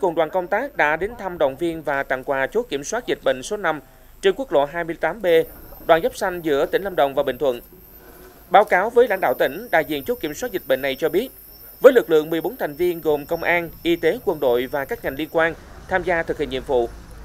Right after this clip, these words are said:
trung bình mỗi ngày lực lượng chức năng thực hiện việc kiểm tra, đo thân nhiệt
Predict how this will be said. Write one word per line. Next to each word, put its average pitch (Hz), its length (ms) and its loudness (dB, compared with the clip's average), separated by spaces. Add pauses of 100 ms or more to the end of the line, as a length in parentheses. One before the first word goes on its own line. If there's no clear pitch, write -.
(300)
trung 240 160 0
bình 196 120 2
mỗi 170 160 2
ngày 170 240 -2
lực 160 220 -2
lượng 147 160 2
chức 196 180 -12
năng 185 180 -4
thực 156 200 -2
hiện 143 220 -4
việc 151 200 -6
kiểm 147 160 -6
tra, 170 300 -2
đo 165 180 2
thân 165 220 -6
nhiệt 139 180 -4